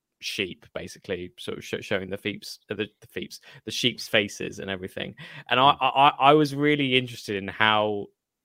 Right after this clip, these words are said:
Speaker 1: they shot that, because they, they shot the sheep's faces as if they were human. It, it was a really, it was a really weird effect, 'cause, and I,
Speaker 2: Yeah.
Speaker 1: I'm not sure if I've ever seen that in a film before, really.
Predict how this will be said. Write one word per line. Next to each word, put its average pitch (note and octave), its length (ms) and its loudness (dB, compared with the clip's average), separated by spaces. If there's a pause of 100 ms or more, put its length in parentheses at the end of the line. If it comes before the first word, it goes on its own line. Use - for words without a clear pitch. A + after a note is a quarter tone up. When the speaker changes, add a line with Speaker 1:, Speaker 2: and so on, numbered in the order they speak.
(220)
Speaker 1:
they A2 200 -4
shot - 360 -4
that, C3 260 0
because A2+ 320 -4
they, A#2 140 2
they A2+ 220 0
shot - 360 -4 (800)
the B2 100 -2
sheep's - 340 -4
faces A2+ 520 -2
as G2 160 -6
if - 340 -4 (320)
they A2+ 120 0
were G#2 100 -4
human. D#3+ 480 -6
It, D3 100 -4
it D3 140 -2
was C#3 140 -2
a D#3 40 0
really, F#3+ 180 2
it C#3+ 40 -2
was C3+ 120 -4
a C3+ 60 2
really C#3+ 280 2
weird C3 360 2
effect, - 540 0
'cause, A#2+ 160 -10
and B2 200 0
I, B2+ 100 -2
Speaker 2:
Yeah. B2+ 80 -2
Speaker 1:
I'm C3 80 -4
not C3+ 140 -6
sure B2+ 120 2
if B2 80 -2
I've A#2+ 140 2
ever A2+ 120 -4
seen B2 260 -4
that G#2+ 120 -4
in G#2+ 100 -8
a A2 60 -8
film A#2+ 280 -4
before, - 320 -8
really. - 260 -8